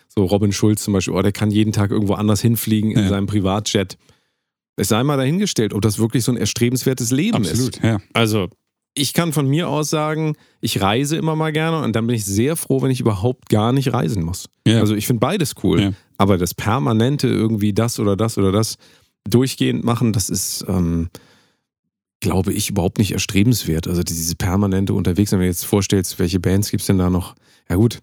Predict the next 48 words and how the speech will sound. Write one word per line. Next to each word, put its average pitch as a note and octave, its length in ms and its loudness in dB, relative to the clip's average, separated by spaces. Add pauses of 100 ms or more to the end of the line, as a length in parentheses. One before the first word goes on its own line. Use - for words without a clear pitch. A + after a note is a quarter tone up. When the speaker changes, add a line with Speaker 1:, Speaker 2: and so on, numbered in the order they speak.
(340)
Speaker 1:
oder G#2+ 120 4
nimm A2 140 2
David G#2+ 280 0
Guetta, G#2+ 320 2
so, F#2 120 0
der F2+ 120 2
Speaker 2:
Ja. F#2+ 80 4
Speaker 1:
jeden G2+ 180 2
Tag G2+ 180 -2
irgendwo G2 380 0
in F#2+ 60 2
einem F2+ 100 0
anderen G2 240 0
Club - 220 -2
irgendwie F#2 240 0
spielt. F#2+ 340 0 (380)
Der G2+ 120 4
wird A2 140 2
sich A#2+ 140 -2
seine A2 180 0
Mechanismen G#2+ 560 0
sicherlich G2+ 380 0
aufgebaut F#2+ 520 0
haben G2 140 2
und F2+ 80 2
der F2+ 120 4
lebt G#2 240 2
halt G#2+ 180 2
auch F#2+ 280 0 (300)
natürlich F#2+ 420 2
absolutes G2+ 440 -4
Top-Level, F#2 580 2
so, F2+ 340 0
ne? G2+ 200 2
Der G2 100 0
hat, G2 240 -4 (320)
der G2+ 120 2
hat C3 160 -4
alles, B2 240 2
der A2+ 100 0
kann A#2+ 180 0
sich A#2+ 100 0
alles A2 180 0
kaufen, A#2+ 260 0
der A2 80 2
muss A#2+ 180 0
nicht C3 160 0
gucken, B2+ 380 2